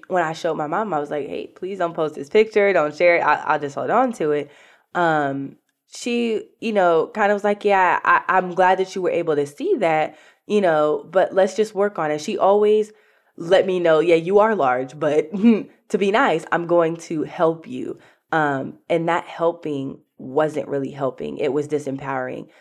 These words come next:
um, because I struggled with identifying with how I really looked,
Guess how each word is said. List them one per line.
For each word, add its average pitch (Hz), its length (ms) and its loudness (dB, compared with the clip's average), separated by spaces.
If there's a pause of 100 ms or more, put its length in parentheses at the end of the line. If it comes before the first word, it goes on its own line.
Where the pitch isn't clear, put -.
(300)
um, 139 560 0 (220)
because 170 340 -4
I 151 120 4
struggled 160 640 -2
with 135 440 -2
identifying 151 760 0
with 139 120 -2
how 160 280 -2
I 147 80 2
really 143 400 -2
looked, 139 580 -2